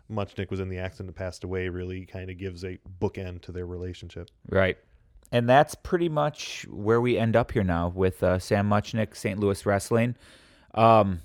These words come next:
Speaker 2: any final thoughts on it, Derek?
Speaker 1: Well, it is, a-, again, it's, when you suggested this to me and you said, "Hey, we could do Saint Louis," I immediately thought we could just as easily do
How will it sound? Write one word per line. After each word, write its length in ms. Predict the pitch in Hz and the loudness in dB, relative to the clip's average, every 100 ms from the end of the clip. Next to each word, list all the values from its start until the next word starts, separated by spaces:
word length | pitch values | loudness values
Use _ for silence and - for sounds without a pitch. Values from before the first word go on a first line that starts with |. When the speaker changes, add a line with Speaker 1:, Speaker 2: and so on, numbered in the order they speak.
| _ - | _ -2
Speaker 2:
any 160 | 120 | 0
final 300 | 110 113 127 | 2 2 2
thoughts 300 | 131 147 147 | 2 0 0
on 120 | 151 156 | -2 -4
it, 100 | 151 | -4
Derek? 360 | 151 170 - _ _ _ _ _ - | -6 -6 -16 _ _ _ _ _ 4
Speaker 1:
Well, 340 | 165 160 - - - | 8 8 6 -2 4
it 180 | 170 | 6
is, 520 | 143 214 214 185 - - | 10 10 10 4 -4 -4
a-, 280 | 135 139 120 | -2 -2 0
again, 360 | 117 123 143 135 | 0 4 6 6
it's, 280 | 120 - - - 101 - _ _ 143 139 131 | 2 -2 -12 -14 -14 -14 _ _ -20 -14 0
when 220 | 143 139 | 2 4
you 80 | 135 | 2
suggested 600 | 139 120 143 151 156 139 | 2 6 4 4 -2 2
this 200 | 143 - | 2 2
to 120 | 143 | -2
me 340 | 135 135 131 123 | 0 0 0 -2
and 100 | 113 | -4
you 80 | |
said, 240 | 104 113 98 | 0 0 4
"Hey, 200 | 127 113 | 4 4
we 120 | 107 | 2
could 120 | 110 | -2
do 140 | 101 107 | -4 -4
Saint 280 | - 110 98 | -4 -6 -2
Louis," 360 | 110 107 98 | 0 0 2
I 60 | 101 | -2
immediately 380 | 107 110 92 101 | 0 -4 -4 -6
thought 320 | - 107 101 | 0 0 0
we 120 | 110 | -4
could 180 | 113 98 | -4 -2
just 240 | 117 113 | -2 0
as 160 | 113 101 | -4 -2
easily 400 | 117 107 110 104 | -2 -2 -4 -4
do 460 | 92 107 104 98 | -4 -2 -2 -4